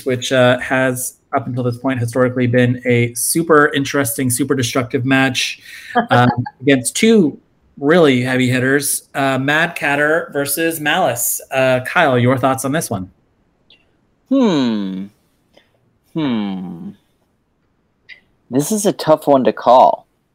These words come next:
Speaker 2: I
Speaker 1: Okay.
Speaker 2: think this is gonna be a really fun match. Um, I'm going to give it to Mad Catter,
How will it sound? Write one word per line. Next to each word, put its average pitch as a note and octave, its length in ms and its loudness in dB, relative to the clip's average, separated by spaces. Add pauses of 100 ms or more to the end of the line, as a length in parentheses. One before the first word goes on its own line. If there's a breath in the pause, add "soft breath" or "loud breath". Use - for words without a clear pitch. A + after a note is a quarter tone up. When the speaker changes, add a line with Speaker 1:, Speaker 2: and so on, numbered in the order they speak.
Speaker 2:
I - 100 4
Speaker 1:
Okay. B2 140 2
Speaker 2:
think F#3+ 260 0
this B3+ 200 -4
is C3+ 100 -8
gonna B2+ 240 -2
be A2+ 480 0
a A#2+ 120 6
really A2+ 400 2
fun A2+ 460 2
match. G#2 580 -2 (720)
Um, A2+ 640 2 (360)
I'm A#2 400 -2
going A#2 340 -2
to - 200 -8
give A2+ 260 -2
it - 340 -2
to G#2+ 880 0 (1500)
Mad A2+ 380 2
Catter, F3+ 680 2